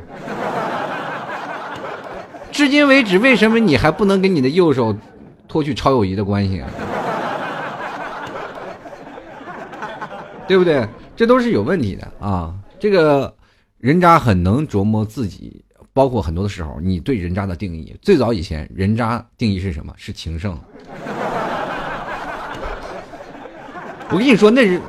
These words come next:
那过去啊，比如说很多的人啊，对于女生来说，这个人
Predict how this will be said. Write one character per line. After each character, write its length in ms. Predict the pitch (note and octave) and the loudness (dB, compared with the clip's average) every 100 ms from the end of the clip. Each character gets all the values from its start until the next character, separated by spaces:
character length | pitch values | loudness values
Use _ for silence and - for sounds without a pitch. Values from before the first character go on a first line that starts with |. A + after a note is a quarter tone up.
| - | -4
那 140 | A#3 A3+ | 2 4
过 200 | A#3+ G#3 | 8 6
去 240 | - F3 | 6 2
啊， 100 | F#2 | 2
比 100 | - | 0
如 100 | G#2 | 0
说 120 | E3 - | 2 0
很 160 | G#2 | 0
多 120 | F2+ | 0
的 80 | E3+ | 0
人 200 | G2 C#2 | 0 -4
啊， 120 | E2+ F#3 | -8 -4
对 120 | F#3+ | -2
于 80 | G#3+ | 0
女 160 | D#3 | -2
生 140 | G#2 C#3 | -4 -6
来 140 | F#2+ | -6
说， 180 | E2+ F#2 | -4 -6
这 160 | - D3 | -4 -2
个 80 | |
人 200 | F2+ C2+ | -2 -6